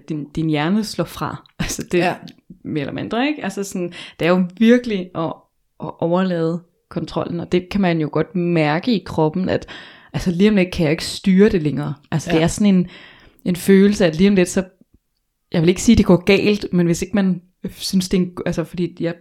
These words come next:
Speaker 1: forbinder det jo med en god oplevelse, øh, men det er sådan en, hvis ikke man nødvendigvis forbinder med noget godt, så kan det godt være sådan en, "Okay, nu går det ikke snart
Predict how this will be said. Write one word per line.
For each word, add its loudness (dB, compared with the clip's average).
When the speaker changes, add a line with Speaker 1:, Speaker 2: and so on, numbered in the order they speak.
Speaker 1:
forbinder -2
det 0
jo 0
med 0
en -6
god -4
oplevelse, -2
øh, -4
men -4
det -2
er -2
sådan -2
en, -4
hvis -4
ikke 2
man 0
nødvendigvis 2
forbinder 0
med 0
noget -2
godt, 2
så -8
kan 0
det 0
godt 4
være 2
sådan 0
en, -2
"Okay, 0
nu 0
går 2
det 6
ikke -2
snart -4